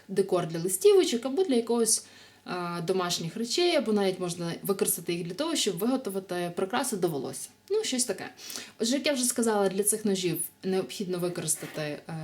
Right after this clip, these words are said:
ножі від Spellbinders. Це такі спеціальні спіральні ножі, які вирізають спіральні квіти. Ось ця квітка вирізана за допомогою цього ножа.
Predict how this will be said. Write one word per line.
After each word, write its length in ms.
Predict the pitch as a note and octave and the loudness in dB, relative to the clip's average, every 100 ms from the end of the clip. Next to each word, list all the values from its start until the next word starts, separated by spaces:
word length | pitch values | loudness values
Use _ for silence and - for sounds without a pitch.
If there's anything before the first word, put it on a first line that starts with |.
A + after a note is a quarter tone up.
| D#3 | 2
ножі 500 | G#3+ A#3 D#3+ G3 C4+ | 6 6 4 0 -2
від 80 | C4+ | -2
Spellbinders. 520 | - C4+ G#3+ G3+ B3+ | -2 0 0 2 2
Це 220 | D#4 - F#3+ | 2 0 -2
такі 280 | - - | -6 -2
спеціальні 580 | E3 - F#3+ F#3+ F3 D#3+ | -2 0 0 0 0 0
спіральні 440 | E3 F#3 E3+ E3+ - | 0 0 0 -2 2
ножі, 260 | G3 G#3 D#4+ | 4 6 6
які 200 | F4+ A3+ | 4 6
вирізають 440 | G3+ G3+ F#3+ F#3 | 6 6 4 4
спіральні 440 | - F3+ E3 D#3 | 2 2 2 -2
квіти. 380 | D3+ D3+ D#3 D4+ D#4+ - - - - | -6 -8 -8 -8 -12 -12 -14 -14 0
Ось 140 | A#3 | 2
ця 180 | - G3 | 4 0
квітка 340 | - F3+ - | 2 0 2
вирізана 340 | F3+ F#3 E3 E3+ | 2 2 2 -2
за 80 | E3 | -4
допомогою 540 | E3+ F3 E3+ E3 E3+ | -4 -2 -2 -2 -2
цього 320 | D#3+ D3+ D#3 | -2 -4 -2
ножа. 380 | F3 C4+ D#4+ F#4+ | 0 0 2 -2